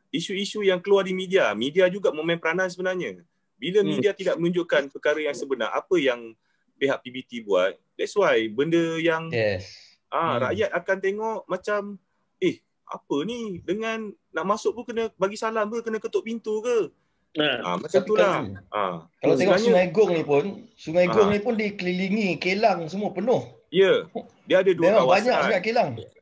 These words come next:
Speaker 1: Ya,
Speaker 3: Ah.
Speaker 1: dia ada tiga kawasan. Tiga kawasan
Speaker 3: Hmm.
Speaker 1: iaitu Rawang Integrated, ah, Industrial Area, ah, Taman
Speaker 3: Hmm.
Speaker 1: Teknologi Rawang dan, ah,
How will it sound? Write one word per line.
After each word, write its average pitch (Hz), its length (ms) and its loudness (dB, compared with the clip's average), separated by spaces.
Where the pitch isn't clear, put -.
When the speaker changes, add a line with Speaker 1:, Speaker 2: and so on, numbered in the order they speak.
Speaker 1:
Ya, 123 160 0
Speaker 3:
Ah. - 40 -2
Speaker 1:
dia 156 120 0
ada 160 160 0
tiga 143 160 -6
kawasan. 120 560 0
Tiga 131 240 -10
kawasan 135 600 -4
Speaker 3:
Hmm. - 80 -16
Speaker 1:
iaitu 110 280 -4
Rawang 135 400 0
Integrated, 143 680 -8
ah, 107 480 -10
Industrial 123 400 -4
Area, 120 260 0
ah, 104 320 -4
Taman 127 240 -4
Speaker 3:
Hmm. - 80 -10
Speaker 1:
Teknologi 120 800 -8
Rawang 117 480 0
dan, 160 320 -2
ah, 117 320 -10